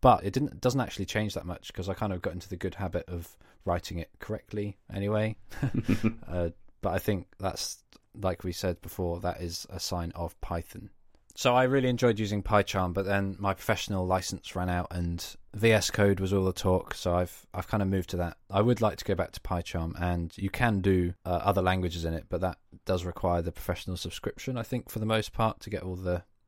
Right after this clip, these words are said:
the full features. But if you're doing Python, just Python, then PyCharm is the editor I would use. But now, because I'm starting to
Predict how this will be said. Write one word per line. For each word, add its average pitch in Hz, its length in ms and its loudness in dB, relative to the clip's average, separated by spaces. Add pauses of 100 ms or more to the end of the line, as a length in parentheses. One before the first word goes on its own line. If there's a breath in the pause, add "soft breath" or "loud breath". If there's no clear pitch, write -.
(160)
the 87 80 -10
full 92 220 -4
features. - 540 -8 (240 soft breath)
But 113 80 -2
if 107 40 2
you're 131 80 4
doing 131 220 4
Python, 104 540 2
just - 280 -4
Python, 95 440 -4 (360 loud breath)
then 87 180 0
PyCharm 92 580 -2
is 85 200 -6
the 85 320 -4
editor 90 400 -4
I 90 120 -2
would 85 180 -6
use. - 340 -12 (200)
But - 140 -8
now, 98 180 0
because 87 260 -6
I'm 87 100 -6
starting 87 340 -6
to 85 300 -4